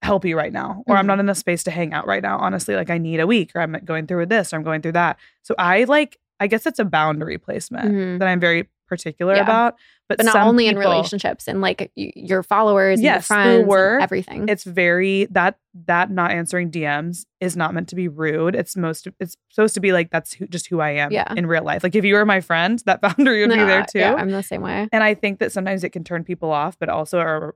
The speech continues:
Speaker 1: it, it reminds me of, like, how in relationships, if your boundaries scare someone, like,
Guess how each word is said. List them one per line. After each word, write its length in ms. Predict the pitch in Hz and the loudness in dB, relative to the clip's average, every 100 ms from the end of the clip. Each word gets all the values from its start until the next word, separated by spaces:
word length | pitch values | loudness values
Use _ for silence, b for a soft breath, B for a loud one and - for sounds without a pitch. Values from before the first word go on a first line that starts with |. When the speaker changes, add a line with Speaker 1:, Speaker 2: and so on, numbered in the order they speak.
| - | -6
Speaker 1:
it, 60 | |
it 40 | 180 | -4
reminds 380 | 185 160 165 | -2 -2 -4
me 120 | 160 170 | -6 -6
of, 120 | 156 | -6
like, 320 | 160 147 - _ _ _ _ _ _ _ _ _ _ _ | -6 -8 -12 _ _ _ _ _ _ _ _ _ _ _
how 520 | 175 165 156 151 - - _ - | -2 0 0 -2 -8 -12 _ -8
in 100 | 202 | -2
relationships, 680 | 185 160 156 185 175 202 - | 0 -2 -4 -6 -2 -4 -4
if 120 | 165 | -6
your 100 | 156 | -4
boundaries 540 | 151 143 147 156 156 | -2 -2 -2 -4 -6
scare 300 | - 151 143 | -10 -6 -6
someone, 480 | 147 175 185 202 220 | -4 -4 -2 -2 0
like, 300 | 180 160 151 | 0 -2 -4